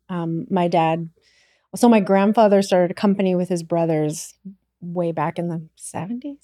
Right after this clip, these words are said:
eighties, and they, um, manufacture, like, truck bodies.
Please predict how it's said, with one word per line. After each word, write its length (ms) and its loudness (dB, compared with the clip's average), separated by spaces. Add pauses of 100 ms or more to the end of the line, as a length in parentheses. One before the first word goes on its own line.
eighties, 520 -10 (120)
and 160 -2
they, 400 -2 (140)
um, 460 -8
manufacture, 880 -2 (420)
like, 280 0
truck 340 -2
bodies. 560 -6